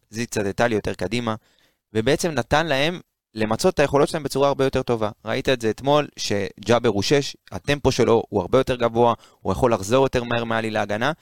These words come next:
זה התבטא ב-, בגול הראשון של מכבי חיפה,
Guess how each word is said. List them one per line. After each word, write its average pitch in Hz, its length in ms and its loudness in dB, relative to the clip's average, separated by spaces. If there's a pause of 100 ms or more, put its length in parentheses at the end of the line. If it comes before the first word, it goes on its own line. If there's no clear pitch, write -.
(260)
זה 104 120 -4
התבטא 135 420 2
ב-, 175 280 4
בגול 170 220 4
הראשון 175 280 0
של 175 100 -2
מכבי 170 300 0
חיפה, 160 340 2